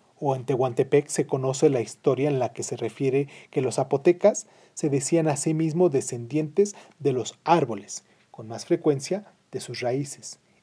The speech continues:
y también de algunos animales. El fragmento gulasa, deshecho en dos tantos, gu y lasa, quiere decir el primero, raíz, camote,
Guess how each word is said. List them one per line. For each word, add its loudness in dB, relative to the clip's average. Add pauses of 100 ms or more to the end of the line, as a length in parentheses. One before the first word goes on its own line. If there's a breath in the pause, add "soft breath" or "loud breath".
(120)
y -6
también 2
de 0
algunos -6
animales. -2 (720)
El -2
fragmento 6 (260 soft breath)
gulasa, -2 (760)
deshecho -2
en -8
dos 2
tantos, -2 (280 soft breath)
gu 0 (320)
y -12
lasa, -4 (760)
quiere 12
decir 2 (1080 soft breath)
el 0
primero, 4 (320)
raíz, -2 (300)
camote, 0